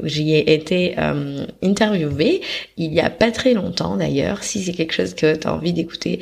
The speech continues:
je te mets le lien dans les show notes. On a parlé bien sûr de momprenariat et de lancement. J'ai été ravie de, d'intervenir sur ce podcast que j'ai vu naître, euh, parce que vous le savez, j'ai accompagné Julie, euh, sur son lancement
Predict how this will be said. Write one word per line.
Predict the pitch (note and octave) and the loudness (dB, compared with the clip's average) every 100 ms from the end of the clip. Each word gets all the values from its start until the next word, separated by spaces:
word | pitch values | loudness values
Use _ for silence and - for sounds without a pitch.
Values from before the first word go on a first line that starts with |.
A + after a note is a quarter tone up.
| - - | -8 -10
je | - | -2
te | - | 0
mets | D#3+ D#3+ F3+ | 2 2 2
le | F3 D#3 | 0 -2
lien | D3+ E3 F3 F3 | 0 0 0 -2
dans | D#3 D#3+ | -2 0
les | F#3 | 0
show | F3+ - | 0 0
notes. | D#3 D3 F3 - - - | 0 0 0 -4 -10 -6
On | D3 D3 | -2 -2
a | E3 | -2
parlé | D3+ D3+ | -2 -2
bien | D#3 D#3+ | -2 0
sûr | - F3 E3 | 0 0 0
de | E3 | 2
momprenariat | E3+ E3 - D#3+ D#3 D3+ D#3+ D#3+ - | 4 2 0 0 2 2 2 0 0
et | F3+ | 0
de | D#3 | 2
lancement. | D#3+ D#3 D#3 - C#3+ F3+ _ _ - - | 0 -2 -4 -4 -4 -6 _ _ -20 -8
J'ai | E3+ | -4
été | E3 E3+ | 0 -2
ravie | D#3+ G3 A3 B3+ | 2 4 4 2
de, | G3+ F3 E3+ E3 | 0 0 -2 -4
d'intervenir | D#3+ D#3+ G3+ F3 F3+ F#3 | -4 -4 -4 -2 -2 -2
sur | F3 | -4
ce | - | -6
podcast | F3+ F#3+ F#3+ G3 G3 | -2 -2 0 -2 -2
que | - | -6
j'ai | D3+ G#3+ | 0 2
vu | A3 A#3 | 4 4
naître, | A#3 A3+ A3+ F3+ - - - - - | 6 4 2 -4 -4 -6 -8 -8 -4
euh, | D#3 | -4
parce | D#3 G3+ - | 0 -2 2
que | |
vous | A3+ | 2
le | G#3 | 4
savez, | G#3 G3+ G3 | 4 2 2
j'ai | F#3+ | 0
accompagné | E3 G3 F#3 F3+ F3+ F3+ | -2 -2 -2 0 2 0
Julie, | F3 F3 F3 F3+ | 0 -2 -2 -2
euh, | - | -2
sur | D#3 - - | -2 -4 -4
son | F#3+ | -2
lancement | F3 E3+ - F3 E3+ | -2 -4 -4 -2 -4